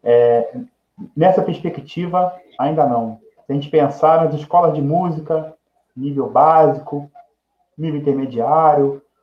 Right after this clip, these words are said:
também conhecido como técnico, graduações, muito mais ainda,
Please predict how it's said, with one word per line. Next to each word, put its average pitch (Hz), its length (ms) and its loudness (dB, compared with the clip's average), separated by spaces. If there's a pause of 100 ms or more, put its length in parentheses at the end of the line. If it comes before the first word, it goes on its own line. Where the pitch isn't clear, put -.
(320)
também 247 200 -6
conhecido 127 300 -10
como - 240 -8
técnico, 147 840 -2 (680)
graduações, 147 1120 2
muito 240 400 0
mais 214 240 2
ainda, 180 560 -2